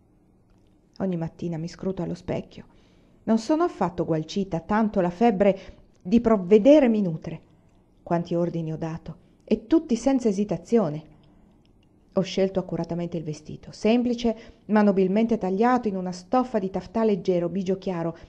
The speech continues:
che arieggi ad un abito da cavalcare.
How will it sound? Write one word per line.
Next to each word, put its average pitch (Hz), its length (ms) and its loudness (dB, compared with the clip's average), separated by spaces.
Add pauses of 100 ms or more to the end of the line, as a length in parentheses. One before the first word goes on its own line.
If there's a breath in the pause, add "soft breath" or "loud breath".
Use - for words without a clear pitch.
(180 loud breath)
che 233 120 4
arieggi 196 580 4
ad 180 160 0
un 196 100 0
abito 214 340 0
da 190 140 -4
cavalcare. 175 680 -6